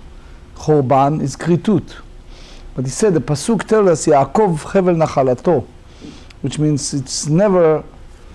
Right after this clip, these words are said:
"Ki lo tishakach mipizarot," it never disconnected. So he said,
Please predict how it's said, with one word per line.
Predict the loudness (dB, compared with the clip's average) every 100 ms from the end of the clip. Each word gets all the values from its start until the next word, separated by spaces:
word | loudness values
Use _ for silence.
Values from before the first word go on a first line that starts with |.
| -20 -20 -12
"Ki | 0
lo | 2 2
tishakach | 2 0 0 0
mipizarot," | 0 0 0 2 2
it | 2
never | 4 4 2
disconnected. | 0 0 0 0 0 2 2 0 -4 -4 -10 -20 -20 -20 -20 -20 -20
So | -18 -16 -10 -2 -2
he |
said, | 0 2 0